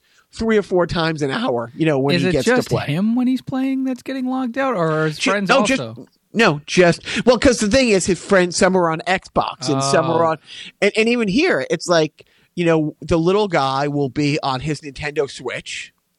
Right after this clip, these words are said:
Speaker 1: and having no, they'll, they'll be on the same game together. There's no problem with the Nintendo Switch.
Speaker 2: Did you try
Speaker 1: And
Speaker 2: putting foil around the P S four to maybe increase its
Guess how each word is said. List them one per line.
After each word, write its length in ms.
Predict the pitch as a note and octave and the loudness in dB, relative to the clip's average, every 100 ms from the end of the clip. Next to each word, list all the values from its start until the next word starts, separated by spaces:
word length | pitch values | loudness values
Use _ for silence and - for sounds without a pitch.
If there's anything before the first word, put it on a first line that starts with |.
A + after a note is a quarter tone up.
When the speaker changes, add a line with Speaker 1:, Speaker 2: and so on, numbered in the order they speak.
| _ _ _ - | _ _ _ -6
Speaker 1:
and 880 | E3 D#3+ D3+ D3 D3 C#3+ C#3+ C#3+ - - | -2 0 0 0 0 0 -2 -4 -12 -8
having 380 | B2+ D#3+ D#3 D3+ | -2 0 0 2
no, 200 | D#3+ D3 | 0 2
they'll, 220 | F#3+ F#3 | 0 0
they'll 240 | C#3+ F#3+ | 0 0
be 160 | F#3 G3+ | 2 0
on 100 | G3 | 0
the 80 | F#3+ | -2
same 280 | G#3 G3+ | -2 -2
game 260 | F#3 F#3+ G3 | -2 -2 -2
together. 540 | F#3+ F3 G#3 D#3 G2+ _ _ _ _ _ | -4 -2 -2 -2 -8 _ _ _ _ _
There's 200 | D3 B2 | -6 -6
no 380 | C#3+ D3 D#3+ E3+ | -6 -2 2 2
problem 360 | E3 D#3 D3+ C3+ | 4 2 2 0
with 120 | C3 | -2
the 60 | C3 | -2
Nintendo 460 | A#2+ C3 A#2 A2+ A#2 | -2 -2 0 0 -2
Switch. 340 | G#2+ - - | -4 -4 -4
Speaker 2:
Did 120 | D#3+ | -2
you 60 | D#3+ | -2
try 220 | - G3+ | 2 2
Speaker 1:
And 80 | D3 | 4
Speaker 2:
putting 200 | G3 F#3+ | 0 -2
foil 400 | - D#3+ F3+ F#3+ | -2 0 2 0
around 380 | E3+ F3 F#3 F#3+ | 0 0 0 -2
the 60 | F3 | -2
P 200 | F3+ F3+ | -2 -2
S 180 | F#3 - | -2 -6
four 280 | F3+ F#3 | -4 -2
to 80 | F3 | 0
maybe 300 | C3+ C3+ C3+ | 0 0 0
increase 480 | B2 - D3+ D3+ - | 0 -2 -2 -2 -4
its 400 | A#2+ - - - | -8 -8 -16 -18